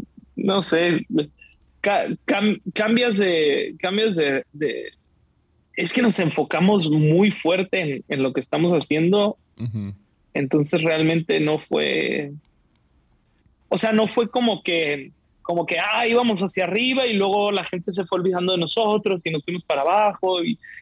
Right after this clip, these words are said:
Speaker 1: ya nadie nos pelaba. No, más
Speaker 2: Ujú.
Speaker 1: bien fue, fue una,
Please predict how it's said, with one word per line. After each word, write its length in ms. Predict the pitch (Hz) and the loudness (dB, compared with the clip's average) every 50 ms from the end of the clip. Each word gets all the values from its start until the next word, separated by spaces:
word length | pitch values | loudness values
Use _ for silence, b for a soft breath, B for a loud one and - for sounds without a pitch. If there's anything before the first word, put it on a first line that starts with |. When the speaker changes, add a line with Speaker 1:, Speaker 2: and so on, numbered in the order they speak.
| B - | B -4
Speaker 1:
ya 120 | 156 156 | -2 -2
nadie 180 | 160 160 165 165 | 0 0 0 0
nos 140 | 160 151 | -2 -2
pelaba. 680 | - - 143 143 160 180 190 185 185 180 180 185 180 160 - _ _ _ _ _ _ _ _ _ _ _ | -2 -2 -2 0 0 2 0 0 0 0 0 -2 -4 -6 -8 _ _ _ _ _ _ _ _ _ _ _
No, 240 | 190 202 226 247 254 | -2 0 2 2 2
más 180 | 247 247 247 | 2 2 2
Speaker 2:
Ujú. 60 | 220 208 | 2 2
Speaker 1:
bien 160 | 254 247 220 | 2 2 0
fue, 420 | - - 208 208 208 208 208 - - - | 0 2 0 0 2 0 -2 -4 -6 -10
fue 340 | - - 185 180 180 180 180 | -6 -4 -2 0 2 2 2
una, 580 | 185 185 185 190 185 180 185 175 165 156 165 | 2 2 0 0 0 0 -2 -2 -2 -4 -6